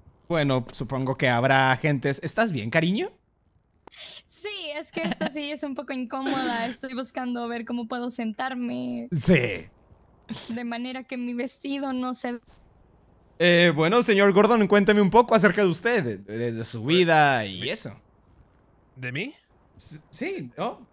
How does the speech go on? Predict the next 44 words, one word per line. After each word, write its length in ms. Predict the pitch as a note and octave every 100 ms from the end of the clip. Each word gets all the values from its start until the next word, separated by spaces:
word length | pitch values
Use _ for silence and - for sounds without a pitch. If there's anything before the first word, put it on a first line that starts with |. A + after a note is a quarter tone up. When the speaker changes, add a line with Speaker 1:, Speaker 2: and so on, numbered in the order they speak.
| _ A2+
Speaker 1:
Eh, 160 | G#2+ -
¿o 220 | C3 C3
es 160 | C3 C#3
Speaker 3:
Sí, 60 |
Speaker 1:
confidencial? 880 | - D3 C#3 D3+ C#3 C#3 D3+ G3+ F#4+ G#4
Speaker 3:
sí. 60 | G#3
N-, 180 | A3+ _ B2+ D3+
no, 300 | F#3 B3+ C4+
no, 200 | C4+ C#4+
para 200 | E3+ E3+
nada, 180 | A#3+
para 160 | F#3+ E3
nada. 260 | A3 G3 - _ _ _
Eh, 1080 | C3+ C3 A#2+ A#2+ A#2 A2+ A2+ A2+ A2+ A#2 G#2 _ _ _ _ _ _ _ _ _ - _ _ -
me 100 | D3
adoptaron 420 | C#3 D3 D#3+ -
Speaker 2:
Mm. 40 |
Speaker 3:
cuando 200 | E3 E3
tenía 280 | D#3+ D#3+ D#3
siete 280 | E3 D#3 E3
años 240 | G3+ C#4
y 60 | C4
me 80 | F3+
criaron 320 | E3 F#3 F3+
mi 100 | F3
famil-, 360 | D#3 C#3+ D#3 C3+
mis 180 | C3
padres 640 | - C#3+ C3 B2 A#2 A#2 C3
adoptivos 440 | A#2 A2+ B2+ A2+
londinenses 540 | A#2+ A#2+ G#3 G#3+ A2+ A2
y 80 | G2+
poco 200 | E3+ B2+
más 140 | G#2+
tengo 160 | A#2+ A2
que 40 |
contar, 180 | C3 E3
la 60 |
verdad. 220 | A#2+ D3+ C#3
Tengo 120 | A#2
cuarenta 240 | A#2+ A#2
y 20 |
tres 220 | A2 C3 A3
años, 260 | A#3 A#3+
soltero 560 | G3+ F3 C4 C4+ C#4+